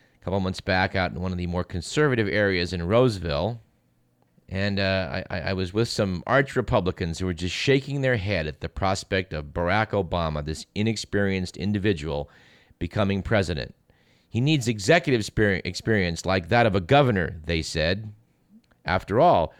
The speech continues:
George W. Bush was a governor before he became president. And if nowhere in her executive experience she actually learned that Africa was a continent, not in fact a country, well, no problem.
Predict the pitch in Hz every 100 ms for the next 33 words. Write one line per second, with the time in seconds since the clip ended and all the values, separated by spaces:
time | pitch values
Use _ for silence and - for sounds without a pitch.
0 | _ - 98 87 110 95 85 85 - 92
1 | 80 73 85 190 180 90 73 85 98 80
2 | 135 117 - 80 71 87 76 73 92 -
3 | _ _ _ _ _ _ _ _ _ _
4 | _ _ 147 160 165 156 147 185 185 185
5 | 143 160 156 147 131 147 151 147 135 131
6 | - 143 143 143 - 104 131 127 131 113
7 | 127 120 104 - 117 123 127 113 113 104
8 | 95 85 - 113 131 117 135 - 80 85
9 | 107 104 101 107 101 92 - 120 131 139
10 | 143 135 156 160 156 131 131 - 113 90
11 | 65 65